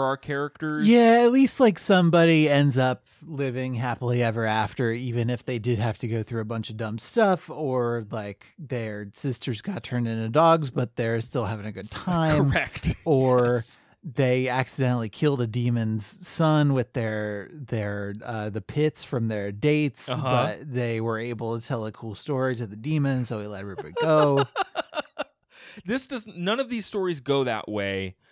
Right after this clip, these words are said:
Speaker 1: Um, and these
Speaker 2: Now,
Speaker 1: brothers
Speaker 2: and it was, it was interesting to me. Like, I, as I was reading it, I was like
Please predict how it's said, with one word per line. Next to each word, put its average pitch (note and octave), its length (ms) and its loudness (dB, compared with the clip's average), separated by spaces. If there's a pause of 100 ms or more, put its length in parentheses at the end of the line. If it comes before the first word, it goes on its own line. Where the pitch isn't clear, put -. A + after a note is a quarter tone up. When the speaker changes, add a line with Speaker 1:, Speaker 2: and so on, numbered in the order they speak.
(300)
Speaker 1:
Um, G#2+ 420 -2
and B2 200 -4
these B2 160 -6
Speaker 2:
Now, G#2 40 -20
Speaker 1:
brothers D3 460 2
Speaker 2:
and G#3 220 4
it A#3 180 4
was, B3 400 4
it G#3+ 100 2
was A#3 280 4
interesting G3 480 2
to F3 100 2
me. F3 120 4
Like, E3+ 220 4
I, F3 280 6
as D3+ 260 4
I E3+ 80 8
was D#3+ 200 4
reading C3 400 2
it, G#2 280 -4 (640)
I G#2 160 -4
was A2 240 -4
like G2 400 -10